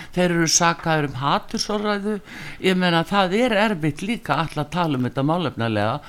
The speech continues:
og benda á þessar ísköldu staðreyndir eins og þú ert að segja, kosta núna fyrstu níu mánuðir ársins tíu milljarða úr ríkissjóði, á sama tíma skólarnir eru sprungnir, þú veist, heilbrigðiskerfi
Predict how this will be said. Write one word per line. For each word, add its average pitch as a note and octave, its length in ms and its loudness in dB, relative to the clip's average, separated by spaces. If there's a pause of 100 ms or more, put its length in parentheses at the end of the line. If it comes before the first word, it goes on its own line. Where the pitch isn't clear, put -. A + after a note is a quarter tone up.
(200)
og - 200 0
benda A3+ 420 0
á - 0 -
þessar D3 400 -2
ísköldu D3 480 -2
staðreyndir F3+ 480 -2
eins B2+ 140 -4
og C#3 100 -2
þú D#3 80 -2
ert - 140 -4
að - 100 -4
segja, D3+ 360 -2 (380)
kosta E3+ 380 2
núna E3+ 580 0
fyrstu F3 400 -4
níu F3+ 300 -2
mánuðir D3+ 460 2
ársins D3 560 0
tíu G#3+ 360 -2
milljarða E3+ 600 -2 (240)
úr E3+ 140 2
ríkissjóði, C#3 800 0 (240)
á D#3+ 100 4
sama G#3 480 0
tíma G3+ 540 0 (220)
skólarnir F#3+ 580 0
eru E3+ 140 -2
sprungnir, G3 560 0 (340)
þú F3+ 100 2
veist, - 180 0
heilbrigðiskerfi F3 920 -2